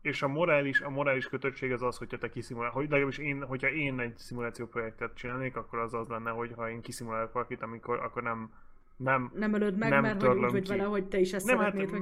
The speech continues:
Speaker 2: mhm.
Speaker 1: meghal-, meg, hogyha, ha, ha arról van szó, hogy tökéletes kell, hogy legyen a szimuláció, akkor meghalhat, de nem, nem törlöm ki. Tehát, hogy így nem hagyom, hogy kitörölve legyen.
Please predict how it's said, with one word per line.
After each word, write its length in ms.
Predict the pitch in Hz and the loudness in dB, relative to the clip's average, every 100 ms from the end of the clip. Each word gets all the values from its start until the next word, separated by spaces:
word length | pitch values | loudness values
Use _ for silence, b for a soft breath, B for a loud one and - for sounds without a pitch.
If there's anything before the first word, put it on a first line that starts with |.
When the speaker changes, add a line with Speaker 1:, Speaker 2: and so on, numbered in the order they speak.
| 165 | -2
Speaker 2:
mhm. 80 | |
Speaker 1:
meghal-, 520 | 240 175 151 143 131 139 | 2 2 4 4 4 4
meg, 220 | 151 151 | 0 2
hogyha, 340 | 147 139 139 | 2 4 4
ha, 300 | 131 135 139 | 4 4 4
ha 140 | 131 131 | 4 4
arról 160 | 131 127 | 4 4
van 140 | 131 | 0
szó, 140 | - | -2
hogy 120 | 123 120 | -4 -4
tökéletes 380 | 123 123 120 | -2 -2 -2
kell, 140 | - 120 | -2 -2
hogy 80 | 120 | 0
legyen 160 | 120 | -2
a 60 | 120 | -4
szimuláció, 340 | 123 123 120 | -4 -6 -4
akkor 140 | 123 123 127 123 131 | -6 -6 -6 -8 -8
meghalhat, 600 | 120 - 117 107 117 120 | -8 -4 -4 -2 -2 -2
de 100 | 113 | -4
nem, 380 | 120 117 113 120 | -4 -6 -8 -6
nem 160 | 123 120 | -4 -2
törlöm 420 | 123 120 117 117 | 0 0 0 -6
ki. 200 | - 104 - _ | -12 -16 -18 _
Tehát, 160 | - 120 | -4 -2
hogy 200 | 127 123 | -2 -4
így 140 | 120 113 - _ - _ - - - - - - _ _ _ _ _ - - | -4 -6 -12 _ -20 _ -20 -20 -18 -18 -20 -20 _ _ _ _ _ -18 -6
nem 200 | 135 131 | 0 0
hagyom, 380 | 117 127 123 123 | 2 2 2 -2
hogy 180 | 120 120 | -4 -6
kitörölve 520 | 127 127 117 113 113 | -4 0 2 2 2
legyen. 360 | 113 117 117 | -2 -4 -6